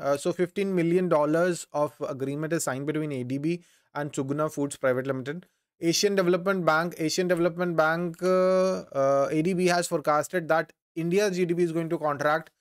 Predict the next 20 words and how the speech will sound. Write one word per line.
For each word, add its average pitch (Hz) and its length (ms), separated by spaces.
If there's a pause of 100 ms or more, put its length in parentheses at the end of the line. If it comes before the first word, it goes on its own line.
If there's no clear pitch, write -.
(420)
for 156 160
the 165 160
year 160 160
twenty 165 260
twenty, 160 200
twenty 156 240
twenty-one 151 540
by 156 120
how 147 160
many 160 160
percentage? 156 540
One 151 280
question 156 340
can 147 280
be 156 100
there 143 260
from 135 260
this 139 140
particular 135 500
topic. 127 480